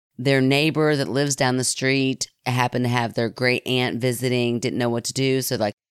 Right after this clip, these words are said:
"Come on, I'll just bring her. I don't want her to be a buzzkill. Just go down in the basement, hang out down there. I'll come and get you." And then didn't happen to tell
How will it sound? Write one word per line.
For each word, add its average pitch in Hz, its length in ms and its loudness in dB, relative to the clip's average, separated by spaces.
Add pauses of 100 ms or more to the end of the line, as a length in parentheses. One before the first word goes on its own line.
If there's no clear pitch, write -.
(120)
"Come 151 160 -6
on, 107 140 -2
I'll 113 120 -4
just 127 200 -6
bring 104 160 -4
her. 104 80 -4
I 110 40 -2
don't 143 140 -2
want 147 80 -2
her 143 60 -2
to 120 40 -6
be 123 120 -2
a 107 40 -2
buzzkill. 110 460 -4
Just 165 220 -8
go 208 80 -10
down 196 200 -6
in 175 80 -2
the 156 60 -4
basement, 117 480 -2 (320)
hang 139 260 -2
out 156 180 -2
down 160 160 -2
there. 107 260 -2
I'll 98 160 -2
come 127 240 -2
and 139 80 -2
get 123 200 -4
you." 104 100 -4
And 139 180 -2
then 131 220 0 (400)
didn't 170 240 0
happen 151 380 0
to 131 80 -2
tell 123 240 -2